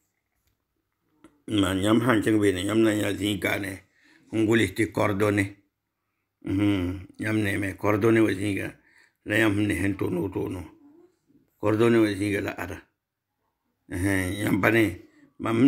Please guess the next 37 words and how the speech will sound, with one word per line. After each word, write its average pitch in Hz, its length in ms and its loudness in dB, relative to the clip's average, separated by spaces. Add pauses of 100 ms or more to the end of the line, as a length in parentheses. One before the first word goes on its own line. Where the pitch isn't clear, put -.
ningi, 107 640 2
mam 117 200 2
numéro 110 400 4
la 98 100 -2
ma 98 180 -4
ka 101 200 -4
ne 98 140 -6
te 92 100 -8
be 92 220 -6
ka 92 220 -8
ne. 98 120 -14 (560)
Donc, 139 240 6
mo 160 80 6
han 156 220 2
yam 123 240 2
ha, 110 500 -2 (340)
eh, 120 680 2
ning 117 300 4
yam 107 200 2
numéro 110 360 4
a. 85 240 -8 (380)
Yãmb 127 280 4
diida 127 300 6
gada 98 360 -4
effectueux. 110 680 -2 (720)
Yãmb 139 280 6
di 131 200 6
effectueux 127 540 2
numéro 117 460 2
paada 104 280 0
wotone. 90 460 -8 (500)
Yãmb 147 280 4
sã 147 220 4
n 131 80 2
wa 110 100 4
yi 107 280 2
mosã, 110 480 2